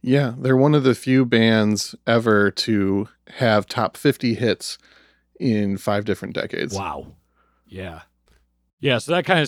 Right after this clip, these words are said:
Speaker 2: that kinda surprised me just putting it in that context, and it is super impressive.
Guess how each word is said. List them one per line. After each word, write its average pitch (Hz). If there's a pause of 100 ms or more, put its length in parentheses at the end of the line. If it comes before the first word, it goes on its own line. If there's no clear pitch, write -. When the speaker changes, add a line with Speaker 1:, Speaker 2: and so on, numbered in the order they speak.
(160)
Speaker 2:
that 147
kinda 147
surprised 123
me 113
just 107
putting 110
it 101
in 95
that 85
context, 101
and 95
it 92
is 101
super 98
impressive. 87